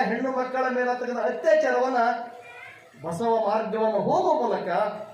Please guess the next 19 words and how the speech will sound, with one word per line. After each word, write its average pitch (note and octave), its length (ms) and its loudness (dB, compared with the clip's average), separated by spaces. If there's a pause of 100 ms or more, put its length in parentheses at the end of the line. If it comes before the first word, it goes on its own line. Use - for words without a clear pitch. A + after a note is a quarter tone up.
(120)
ಖಂಡಿಸಲೇಬೇಕಾಗಿದೆ. F#3 880 -4
ಇದು F3 200 -2
ನಮ್ಮ G3 200 -2
ಜವಾಬ್ದಾರಿ. G#3+ 880 0 (1000)
ಜನರು G3 220 -4
ಹೇಳ್ತಾರೆ, G#3+ 340 0 (380)
"ಹೆಣ್ಣು A3 340 2
ಹೆಣ್ಣಲ್ಲ, G#3+ 640 2 (360)
ಹೆಣ್ಣು A3+ 300 0
ರಕ್ಕಸಿ A3+ 480 0
ಅಲ್ಲ, A#3+ 180 2 (680)
ಹೆಣ್ಣು C4+ 280 0
ಸಾಕ್ಷಾತ್ C4 680 -2
ಕಪಿಲ C4 260 -2
ಸಿದ್ಧ C4 240 -4
ಮಲ್ಲಿಕಾರ್ಜುನ" A#3 680 0
ಅಂತ A3 140 -6
ಹೇಳ್ತಾರೆ F#3+ 360 -4
ಶರಣರು. F#3 680 -4